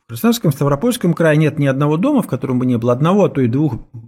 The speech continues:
автономных запасных бензогенераторов, резервных, потому что когда выключается свет, ну, не то чтобы не здорово, да, даже если у вас есть дом, дом в тёплом Краснодарском крае на юге, но всё равно не здорово, потому что там что-то может у вас работать, что не, что, ну, как бы не может.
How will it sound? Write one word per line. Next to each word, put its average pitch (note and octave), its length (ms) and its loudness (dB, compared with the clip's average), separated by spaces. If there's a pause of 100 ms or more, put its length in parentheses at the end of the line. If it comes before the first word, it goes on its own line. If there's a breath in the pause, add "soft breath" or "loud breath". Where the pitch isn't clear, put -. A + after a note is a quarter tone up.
автономных A#2+ 560 2
запасных A2+ 600 -4
бензогенераторов, G#2+ 920 -2
резервных, G#2+ 560 0
потому - 280 -10
что - 80 -18
когда G2+ 140 -6
выключается G#2 560 -4
свет, D4 300 0 (920 loud breath)
ну, A2 340 6
не A2+ 140 0
то A3 80 2
чтобы D3+ 260 2
не D#3+ 80 6
здорово, B2+ 480 2
да, D3+ 140 0
даже B2+ 180 0
если G2+ 140 -6
у - 20 0
вас G#2 160 -2
есть G#2 140 -4
дом, G2+ 280 0 (480)
дом A2+ 240 4
в - 120 -10
тёплом A2+ 340 0
Краснодарском A#2 560 -2
крае A2+ 300 0
на A2 120 0
юге, G#2 280 0
но A2 100 0
всё C3 200 -2
равно A3 140 2
не D3+ 120 4
здорово, A2 420 0
потому G2 380 -10
что - 160 -18
там A#2+ 220 0
что-то C3+ 280 -4
может C3 260 -2
у B2+ 40 -2
вас C3 180 0
работать, C#3+ 380 -2
что - 200 -4
не, C#3 240 -4
что, C#3+ 360 0
ну, D3+ 600 -2
как D#3 220 -2
бы D#3+ 100 0
не F3 120 2
может. D#3+ 340 2